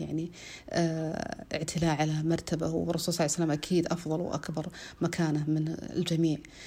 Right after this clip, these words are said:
فهذا بالنسبة لهذا الحديث، آه، أو هذه القصة، وأنا أشوفها فعلا حقيقة، وأنا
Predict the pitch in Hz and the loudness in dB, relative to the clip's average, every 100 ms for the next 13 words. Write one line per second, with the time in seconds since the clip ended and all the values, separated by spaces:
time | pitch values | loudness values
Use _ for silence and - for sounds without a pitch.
0 | - - - - 170 165 160 160 170 - | -16 -18 -8 4 4 6 2 0 -2 -4
1 | - 160 180 170 180 202 - - - - | -8 2 4 6 4 2 -6 -20 -20 -20
2 | - - - - 175 - 170 170 165 156 | -20 -20 -6 0 2 4 2 2 2 2
3 | 170 160 - 180 202 196 208 - - - | 2 0 -2 2 6 6 2 -12 -18 -16
4 | - - - - 175 165 165 160 180 165 | -14 -16 -8 2 4 4 4 6 6 6
5 | - 220 - 170 190 - - 165 165 165 | 6 6 6 4 2 0 2 4 4 4
6 | 165 - 175 170 175 175 165 156 196 165 | 2 4 4 6 2 2 2 6 6 6
7 | 156 - 170 196 175 170 165 - - 165 | 4 2 4 6 6 4 0 0 0 2
8 | 160 160 | 2 0